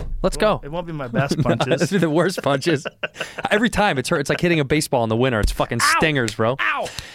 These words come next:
Speaker 1: This
Speaker 2: Ow!
Speaker 1: means this. Okay, you open your palm. If you see a young
Speaker 2: Okay.
Speaker 1: woman, open her palm, put her thumb in her palm, and close over her fingers. I'm dead serious. I, because I looked at this article. This means sex trafficking. This means I'm being trapped.
Speaker 2: Oh.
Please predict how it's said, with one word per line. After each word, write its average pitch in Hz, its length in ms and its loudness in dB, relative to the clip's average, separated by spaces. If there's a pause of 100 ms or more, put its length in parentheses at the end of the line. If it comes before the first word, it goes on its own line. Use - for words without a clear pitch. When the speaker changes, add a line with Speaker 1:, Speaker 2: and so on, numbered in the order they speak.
(140)
Speaker 1:
This 160 240 2
Speaker 2:
Ow! 175 40 -2
Speaker 1:
means 151 340 0
this. 143 320 0
Okay, 135 220 0
you 123 80 0
open 151 200 0
your 156 120 -2
palm. 123 360 0
If 117 100 -8
you 120 60 -4
see 151 160 0
a 139 80 2
young 135 180 0
Speaker 2:
Okay. 135 60 0
Speaker 1:
woman, 131 200 0
open 127 240 -2
her 151 100 0
palm, 113 400 -2 (300)
put 139 160 2
her 131 60 2
thumb 139 460 -2
in 135 200 0
her 127 240 2
palm, 110 480 -2
and 110 200 -6
close 131 300 0
over 120 120 0
her 113 80 0
fingers. 135 460 -2 (400)
I'm 123 140 0
dead 123 220 2
serious. 127 420 0 (320)
I, 123 140 -2
because 120 380 -2
I 120 80 4
looked 123 180 0
at 123 60 -4
this 113 100 -2
article. 123 340 0 (340)
This 131 220 -2
means 120 420 -2 (280)
sex - 240 -2
trafficking. - 400 -6 (100)
This - 160 0
means 123 240 0
I'm 123 140 -2
being 113 200 0
trapped. - 540 -4
Speaker 2:
Oh. 143 560 -2